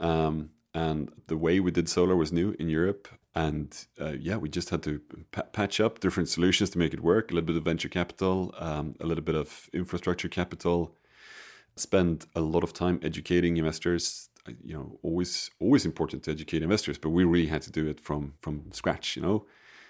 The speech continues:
And this was quite similar to what I'd learned. I've, I've been in the U S a lot, uh, talking to U S entrepreneurs in, in this sector. And, and the people who were early in the market told us, uh, that, that they'd been through exactly the same thing, just spending month and month,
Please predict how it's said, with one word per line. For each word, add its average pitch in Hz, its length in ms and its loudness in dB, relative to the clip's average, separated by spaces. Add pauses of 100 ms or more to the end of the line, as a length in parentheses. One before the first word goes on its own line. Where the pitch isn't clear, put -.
(220)
And 117 100 2
this 160 200 2
was 202 100 -2
quite - 240 0
similar 104 300 6
to 80 180 0
what 78 140 2
I'd 76 120 2
learned. 82 300 4
I've, 82 180 -2
I've 87 140 0
been 104 80 6
in 95 220 8
the 78 60 0 (160)
U 90 60 6
S 92 220 2
a 78 40 -4
lot, 82 420 0 (100)
uh, 80 200 -6 (380)
talking 87 300 -2
to 80 80 -8
U 90 100 2
S 82 120 0
entrepreneurs 76 480 -4
in, 73 180 -6 (400)
in 92 140 2
this 85 120 2
sector. 78 320 -2
And, 80 220 0
and 95 220 0
the - 20 2
people 131 280 0
who 92 80 6
were 85 180 6
early 98 260 8
in 78 80 2
the 73 60 -2
market - 480 -2
told 76 260 2
us, - 280 -6 (640)
uh, 73 380 -4
that, - 240 -8
that 78 140 -4
they'd 90 180 4 (400)
been 80 260 0
through - 180 2
exactly - 420 -2
the 64 60 -6
same - 180 -8
thing, - 260 -18
just - 300 -8
spending 78 560 0
month 90 320 0
and 76 100 -2
month, 78 320 0